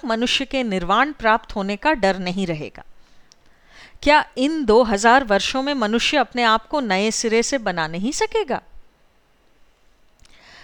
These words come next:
इस प्रबंध की पाठकों के बीच चर्चा तो हुई, पर अधिकांश पाठकों ने इसे ख्याली पुलावों का विकट विलास समझकर हंसी में उड़ा दिया। इसके बाद लगभग डेढ़ साल बीत गए।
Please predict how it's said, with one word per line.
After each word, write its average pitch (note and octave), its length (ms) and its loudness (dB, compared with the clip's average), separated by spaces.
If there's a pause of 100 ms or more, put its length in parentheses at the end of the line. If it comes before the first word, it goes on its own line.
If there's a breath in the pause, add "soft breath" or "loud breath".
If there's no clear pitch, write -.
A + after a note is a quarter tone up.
(380 soft breath)
इस A3 200 0
प्रबंध G3+ 480 0
की A3 240 -2
पाठकों G#3 560 2
के A#3+ 160 0
बीच G#3 420 -6
चर्चा A3 400 4
तो E4+ 160 2
हुई, A#3+ 380 -2 (480 soft breath)
पर F#4 100 10
अधिकांश F4+ 600 6
पाठकों C4+ 500 4
ने F4 140 -4
इसे D#4 220 -2
ख्याली A#3+ 460 4
पुलावों A#3+ 420 2
का C#4 140 4
विकट A#3+ 400 2
विलास G3+ 380 6
समझकर G#3 500 -2
हंसी A#3 320 0
में G3+ 140 -2
उड़ा D3+ 240 -4
दिया। C#3+ 220 -14 (1300 soft breath)
इसके G4 240 2
बाद D#4 260 8
लगभग C4 400 4
डेढ़ A3 280 6
साल G#3+ 360 2
बीत F3 260 -8
गए। - 200 -14